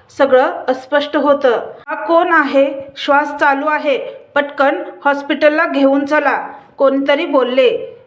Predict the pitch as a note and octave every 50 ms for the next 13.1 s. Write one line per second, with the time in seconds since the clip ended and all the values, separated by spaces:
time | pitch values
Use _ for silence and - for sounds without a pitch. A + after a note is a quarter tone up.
0 | _ - C4+ B3+ B3 D4 E4+ F4+ F#4 E4+ E4+ E4+ D#4 C4+ B3 C4+ D#4 D#4+ - -
1 | - B3 C4 B3+ B3+ B3 B3+ - D4 D4+ D4+ D4+ D#4+ D4 C#4 C4 B3+ B3+ A#3+ C#4+
2 | - E4 D4 A#3+ B3 B3+ D4+ - - - - C4 B3 C4 C4+ C4+ C#4 C4 A#3+ A#3
3 | A#3 A#3 A#3 B3 B3+ B3+ B3+ B3+ B3+ A#3 G3 - - - - - - - - -
4 | C#4 C#4 C4+ C4 B3 C4 D#4 - - - - - C#4+ C4+ D4+ C4+ C#4+ E4+ D#4+ E4+
5 | C#4+ C4+ B3+ B3+ A#3+ C4 C4 C#4 D4+ D#4 - D4+ D#4 D4+ - - B3+ C#4+ F4 F4
6 | - D4+ B3 A#3+ A#3+ A#3 A#3 B3 A#3+ C4 B3 B3 A#3+ A3 - - - - - -
7 | _ _ _ - A#3 B3+ C4+ C4+ C4+ D4 D4+ D4 C4 B3 C4+ D4+ D4+ - - -
8 | - C4 A#3+ A#3+ B3 D4+ D4+ D#4 D#4+ E4 D#4+ D4 B3+ C4+ D#4+ E4+ - - - C4
9 | C4 C4 C4 C4+ C4 C4 C4 - C4 B3+ C4 C4 B3+ A3+ A#3 B3+ A3 G3 - -
10 | - - - _ _ - - C#4+ C4 C4 D4 E4 - - - C4 B3 B3+ D#4 D#4+
11 | D#4 E4+ D4+ C#4 C#4+ - - - - - - B4+ B4 - E4+ F4 F4 - F4 E4
12 | D4+ - E4+ F#4+ G4 C#4+ C4 D4 B3 B3 C4 B3+ C4 C4 B3 B3+ B3+ A3+ G3+ -
13 | -